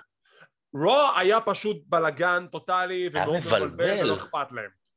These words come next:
Speaker 1: סמקדאון היה אשכרה הרוע האמיתי אחרי רסלמניה, שהוא גם, הוא לא היה כזה גדול, אבל לפחות היו פה דברים יותר מעניינים ממה שהיה ברוע, כמו רונדה ראוזי ושרלוט ברסלמניה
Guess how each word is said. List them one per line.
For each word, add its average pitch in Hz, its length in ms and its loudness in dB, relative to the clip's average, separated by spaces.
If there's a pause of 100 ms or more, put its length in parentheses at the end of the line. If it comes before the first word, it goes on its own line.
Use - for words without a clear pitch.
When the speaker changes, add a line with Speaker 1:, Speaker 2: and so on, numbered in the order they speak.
(640)
Speaker 1:
סמקדאון 214 500 0
היה 190 240 4
אשכרה 175 320 -2
הרוע 170 240 -2
האמיתי 165 320 -6
אחרי 143 280 -6
רסלמניה, 175 680 -6 (300)
שהוא 269 220 -8
גם, 233 140 2
הוא 214 180 -2
לא 240 120 0
היה 220 120 0
כזה 165 280 -4
גדול, 202 560 -2 (440)
אבל 160 260 -2
לפחות 170 340 -6
היו 196 140 -6
פה 190 80 -6
דברים 165 280 -6
יותר 165 220 -4
מעניינים 165 440 -4
ממה 160 180 -4
שהיה 160 220 -4
ברוע, 131 540 0
כמו 175 280 -2
רונדה 165 260 -2
ראוזי 151 360 -2
ושרלוט 143 380 -6
ברסלמניה 127 520 -8